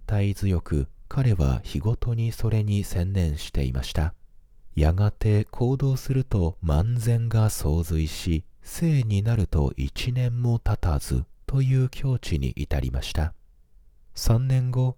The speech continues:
ユトは五十歳、ちょうど明の万暦二年でした。朝廷の重臣であっ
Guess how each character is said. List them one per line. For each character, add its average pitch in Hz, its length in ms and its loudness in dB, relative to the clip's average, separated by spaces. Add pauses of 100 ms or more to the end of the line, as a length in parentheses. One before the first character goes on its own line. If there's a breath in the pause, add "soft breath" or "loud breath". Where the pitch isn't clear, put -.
ユ 143 120 0
ト 95 220 0
は 69 280 2
五 73 200 0
十 101 160 -2
歳、 67 500 -4 (440)
ち - 120 0
ょ 120 140 2
う 120 40 -2
ど 123 300 0
明 131 220 0
の 76 400 0
万 117 280 -2
暦 73 460 -2
二 71 160 0
年 82 300 0
で 80 120 0
し - 120 -6
た。 76 200 -2 (720)
朝 120 280 2
廷 135 300 -2
の 127 260 0
重 95 280 0
臣 123 380 -6
で 123 180 -2
あ 117 100 0
っ - 60 -8